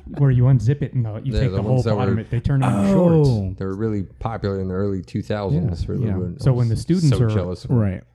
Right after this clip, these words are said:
Speaker 1: when you're, should, wow, do we need to beep, bleep all this?
Speaker 3: <laughs>
Speaker 1: When beep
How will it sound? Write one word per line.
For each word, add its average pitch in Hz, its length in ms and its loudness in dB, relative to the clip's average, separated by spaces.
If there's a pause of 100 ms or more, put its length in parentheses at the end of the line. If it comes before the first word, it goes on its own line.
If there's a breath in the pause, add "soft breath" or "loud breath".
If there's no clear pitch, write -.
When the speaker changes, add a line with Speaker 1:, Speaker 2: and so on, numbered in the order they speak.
Speaker 1:
when 123 160 2
you're, 113 340 -2 (240)
should, 139 340 -2
wow, 110 200 -4
do 131 240 -4
we 139 80 2
need 147 120 2
to 131 60 0
beep, - 360 -4 (100)
bleep 135 240 -2
all 139 100 0
this? 139 380 0
Speaker 3:
<laughs> - 40 0 (960 loud breath)
Speaker 1:
When 117 440 0
beep 254 400 4